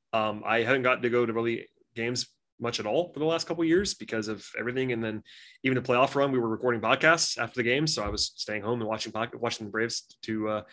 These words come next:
dedicate ourselves to our listeners to be able to podcast after the games. But, uh, I'll be there Wednesday. So I will, I will report directly from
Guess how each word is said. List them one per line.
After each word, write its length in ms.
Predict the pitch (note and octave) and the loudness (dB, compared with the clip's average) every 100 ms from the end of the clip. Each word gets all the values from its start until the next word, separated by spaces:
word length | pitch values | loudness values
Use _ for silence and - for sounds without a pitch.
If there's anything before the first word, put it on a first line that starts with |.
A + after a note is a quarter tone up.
| - - - | -20 -20 2
dedicate 460 | D3+ D#3 D3+ A#2+ - | 6 6 6 4 2
ourselves 400 | A2+ - A2+ G#2 | -4 0 -2 -2
to 80 | A#2 | -4
our 80 | A2 | -2
listeners 400 | B2 - G#2 - | -2 -2 -6 -8
to 80 | - | -6
be 60 | |
able 120 | G#2 | -6
to 80 | G2 | -6
podcast 360 | G#2+ G#2+ G#2+ - | -8 -6 -8 -8
after 140 | G2 | -14
the 60 | G2+ | -8
games. 280 | A2 G2 - | -6 -6 -6
But, 180 | G#2+ - _ _ - | -8 -8 _ _ -2
uh, 160 | A#2 A#2 A#2 | 2 2 4
I'll 80 | |
be 80 | D3 | 6
there 100 | F3+ | 8
Wednesday. 340 | D#3 F#3 G#2+ - - | 6 4 -2 -8 -6
So 180 | B2 | 0
I 20 | A#2 | 2
will, 140 | A#2+ | 2
I 60 | B2+ | 2
will 100 | C3 | 2
report 420 | B2+ C3 D#3 A#2+ | 2 2 2 4
directly 360 | B2 A#2+ A2+ G2 | 2 0 -2 -10
from 320 | - G#2+ | -10 -12